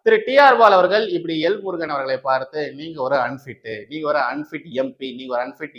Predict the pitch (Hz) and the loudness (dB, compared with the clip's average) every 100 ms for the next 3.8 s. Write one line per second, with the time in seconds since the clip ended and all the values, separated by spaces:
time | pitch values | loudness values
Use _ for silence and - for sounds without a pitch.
0 | 113 127 170 160 127 120 107 110 120 131 | -14 -6 -6 -6 -8 -8 -6 -10 -8 -8
1 | 123 117 113 110 - 107 113 160 185 - | -10 -14 -14 -14 -14 -10 -4 -4 -4 -14
2 | _ _ 151 247 262 247 240 226 214 208 | _ _ 0 2 2 4 4 2 2 0
3 | - 165 196 190 175 156 143 131 | 4 6 6 4 2 2 2 2